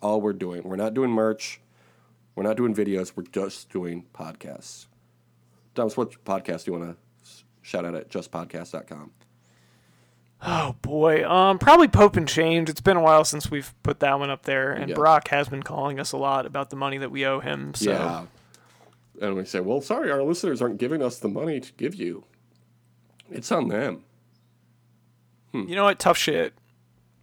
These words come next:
Speaker 1: Yeah, now we
Speaker 2: That's
Speaker 1: just
Speaker 2: what I
Speaker 1: said
Speaker 2: say.
Speaker 1: shit again. You can't do shit about it, listener.
Speaker 2: Yeah, I don't care if you were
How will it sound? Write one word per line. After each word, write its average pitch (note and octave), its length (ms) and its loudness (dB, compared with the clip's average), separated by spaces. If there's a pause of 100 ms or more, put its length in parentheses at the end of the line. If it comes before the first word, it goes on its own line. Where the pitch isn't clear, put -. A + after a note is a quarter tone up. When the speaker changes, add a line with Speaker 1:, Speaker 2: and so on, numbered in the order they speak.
Speaker 1:
Yeah, A#2 280 0
now A2+ 140 2
we B2 80 2
Speaker 2:
That's - 60 -6
Speaker 1:
just F#2 160 0
Speaker 2:
what - 20 2
I A2 80 4
Speaker 1:
said - 80 -6
Speaker 2:
say. C#2+ 60 -6
Speaker 1:
shit G#2 180 2
again. G#2+ 400 0 (340)
You A2+ 120 -2
can't F#2+ 180 -2
do F2 100 -10
shit - 400 -2
about A#2+ 280 0
it, D#2+ 100 -6
listener. F#2+ 340 -10
Speaker 2:
Yeah, E3 240 -2
I F3+ 100 0
don't G#3 140 -2
care G#3 200 -2
if D#3+ 100 -6
you D3+ 140 -8
were D3 240 -6